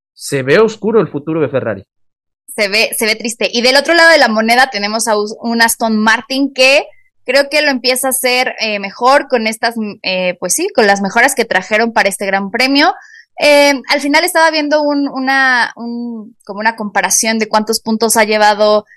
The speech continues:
Speaker 2: Alonso al equipo que lleva setenta y seis por ciento, creo, mm, si no mal recuerdo, eh, de los puntos que tiene hoy Aston Martin es gracias a Fernando Alonso, recupera, puede llegar a podio,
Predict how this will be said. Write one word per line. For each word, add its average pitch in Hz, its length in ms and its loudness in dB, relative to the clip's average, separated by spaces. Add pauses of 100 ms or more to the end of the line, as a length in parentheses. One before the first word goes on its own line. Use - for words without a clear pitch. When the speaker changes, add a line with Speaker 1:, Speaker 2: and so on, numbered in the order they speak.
(120)
Speaker 2:
Alonso 220 640 0
al 196 180 2
equipo 214 400 -12
que 208 100 -12
lleva 190 220 2
setenta 190 420 -6
y 185 80 -2
seis 226 300 -2
por 240 120 0
ciento, 269 520 -2
creo, 294 420 4
mm, 233 140 -2
si 214 140 -4
no 202 120 -2
mal 208 140 2
recuerdo, 208 580 -2 (300)
eh, 214 340 0
de 208 120 -2
los 208 160 -2
puntos 254 320 -2
que 247 100 -6
tiene 233 300 -2
hoy 226 180 2
Aston 220 260 -4
Martin 220 300 -4
es 220 100 -6
gracias 208 360 -4
a 196 60 -8
Fernando 190 380 -2
Alonso, 294 560 4
recupera, 254 720 0
puede 247 160 4
llegar 202 220 2
a 202 140 0
podio, 262 440 4